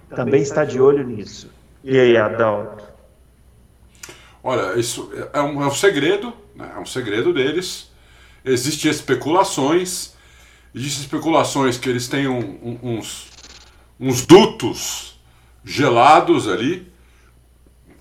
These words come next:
Speaker 2: mas isso é especulação, é tudo especulação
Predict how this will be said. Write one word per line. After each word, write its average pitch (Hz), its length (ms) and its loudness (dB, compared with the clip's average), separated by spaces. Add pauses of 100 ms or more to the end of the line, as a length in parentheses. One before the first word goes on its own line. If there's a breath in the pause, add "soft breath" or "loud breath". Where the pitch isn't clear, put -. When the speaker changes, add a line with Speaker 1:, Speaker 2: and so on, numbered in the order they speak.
(160)
Speaker 2:
mas 143 280 0
isso 151 180 -4
é - 20 -4
especulação, 147 840 -2
é 165 40 -4
tudo 233 240 -10
especulação 160 840 -2